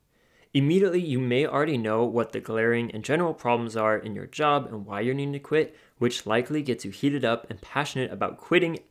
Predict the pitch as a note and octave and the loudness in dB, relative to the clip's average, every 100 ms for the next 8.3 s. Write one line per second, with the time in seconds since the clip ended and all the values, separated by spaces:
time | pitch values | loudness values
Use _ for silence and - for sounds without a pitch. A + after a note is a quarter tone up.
0 | _ G#3 F#3+ F3+ C#3 C3+ B2+ B2 A2+ A2 | _ 2 2 2 -2 -4 -4 -2 0 2
1 | G#2+ G#2+ - _ _ - A2 - C3 C#3 | 2 0 -8 _ _ -4 -2 2 4 4
2 | C3 - - D#3 D#3 F#3 F3+ A#2 A#2 A#2 | 4 -2 -4 0 0 -2 -2 0 0 -2
3 | - - - - F3+ A#2 A2 A2 G#2+ A#2+ | -8 -16 -6 -6 -2 0 0 -2 -8 -8
4 | D3 - E3+ A#2 A#2 A#2+ A#2 A#2 A#2+ - | -8 -4 -4 0 0 0 -2 -4 -4 -8
5 | - C3+ C3 C3 B2 - A#2 A2+ A2 A2 | -4 -2 -2 -4 -6 -4 -2 -2 -4 -8
6 | - - _ - - E3+ E3+ C3 B2+ - | -12 -18 _ -8 -4 -4 -2 0 -2 -2
7 | A#2 - A2 G#2 A2 G#2 - G#2+ G2 - | -6 -4 -6 -6 -8 -8 -6 -8 -8 -10
8 | - - | -10 -14